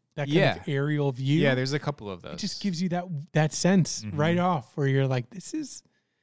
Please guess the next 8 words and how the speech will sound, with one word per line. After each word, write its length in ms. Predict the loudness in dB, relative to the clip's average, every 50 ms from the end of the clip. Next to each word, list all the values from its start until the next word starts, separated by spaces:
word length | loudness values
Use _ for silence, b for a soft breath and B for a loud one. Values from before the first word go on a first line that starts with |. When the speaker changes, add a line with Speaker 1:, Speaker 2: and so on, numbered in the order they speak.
| _ _ _ _ _ _ _ _ _ _ -20 -20 _ _ _
Speaker 1:
what's 360 | -12 -2 4 4 4 4 4 2
the 100 | 0 0
farmland? 600 | 0 2 2 4 6 6 8 6 6 6 4 4
What's 140 | 2 2 2
the 80 | 0 4
division 460 | 4 6 8 8 8 8 8 4 4
here?" 340 | 4 2 -2 -4 -8 -12 _
Speaker 2:
Yeah. 240 | -8 -6 -6 -6 -6